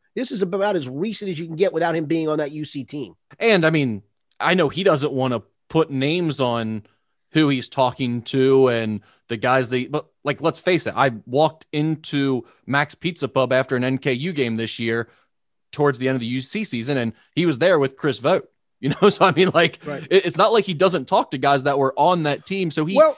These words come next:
Speaker 2: he had an, somewhat of an idea of whether it was the same things or not. I'm,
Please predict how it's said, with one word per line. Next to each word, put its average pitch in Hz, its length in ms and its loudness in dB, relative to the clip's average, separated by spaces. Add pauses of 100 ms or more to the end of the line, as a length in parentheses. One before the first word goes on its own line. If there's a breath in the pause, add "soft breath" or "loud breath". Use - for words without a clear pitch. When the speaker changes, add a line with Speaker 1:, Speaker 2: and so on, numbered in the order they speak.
(160)
Speaker 2:
he 202 120 0
had 262 180 2
an, 196 120 -4 (120)
somewhat 247 420 4
of 156 60 2
an 147 80 0
idea 139 380 0
of 127 100 -4
whether 139 280 2
it 127 100 -2
was 117 340 -2 (500)
the 135 80 -4
same 127 340 -2
things 113 400 -2
or 110 180 0
not. 98 320 -2
I'm, 208 120 2